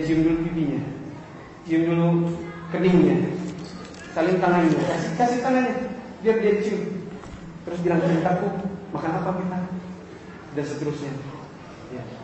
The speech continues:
Praktekkan apa yang saya bilang tadi. Subhanallah, bihamdika, asyhadu an la ilaha illa anta, astaghfiruka wa atubu ilaik.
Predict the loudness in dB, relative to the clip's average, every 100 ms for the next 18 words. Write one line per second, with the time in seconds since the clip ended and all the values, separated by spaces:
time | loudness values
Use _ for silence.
0 | -14 -14 -16 -16 -18 -20 -12 -4 -2 0
1 | 2 4 2 2 0 2 2 0 -2 -6
2 | -10 -14 -16 -16 -16 -16 -16 -16 -16 -16
3 | -16 -16 -16 -8 -4 -2 -2 -2 -4 -4
4 | -4 -2 -2 -2 -2 -2 -2 0 0 -2
5 | -2 -4 -4 -6 -4 -2 -2 -2 -2 -2
6 | -2